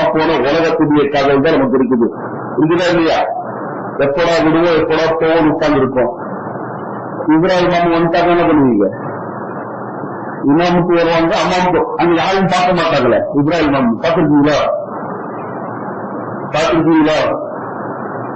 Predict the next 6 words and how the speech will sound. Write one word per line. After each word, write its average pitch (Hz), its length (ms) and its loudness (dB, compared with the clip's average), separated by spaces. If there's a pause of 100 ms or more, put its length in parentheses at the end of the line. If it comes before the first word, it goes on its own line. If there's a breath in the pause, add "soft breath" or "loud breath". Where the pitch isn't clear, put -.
(280)
அதான் 175 180 2
நான் - 100 0
சொன்ன 165 260 2 (500)
காபத்துல்லாவிலும், 160 1160 2 (1120)
மஸ்ஜித் 147 360 2
நபவியிலும் 175 680 4